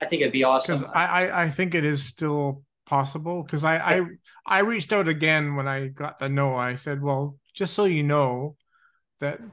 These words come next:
Speaker 2: uh, Brent is very passionate about housing," and I,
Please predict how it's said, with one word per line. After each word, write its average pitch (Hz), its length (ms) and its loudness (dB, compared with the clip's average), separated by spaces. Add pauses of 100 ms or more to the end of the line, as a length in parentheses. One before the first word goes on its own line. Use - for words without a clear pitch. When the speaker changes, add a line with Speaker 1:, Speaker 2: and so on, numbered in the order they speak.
Speaker 2:
uh, 131 300 2 (260)
Brent 143 320 0
is 127 160 -6
very 143 540 2
passionate 156 640 -2
about 139 480 -6
housing," 143 560 -4
and 139 100 -6
I, 135 160 -2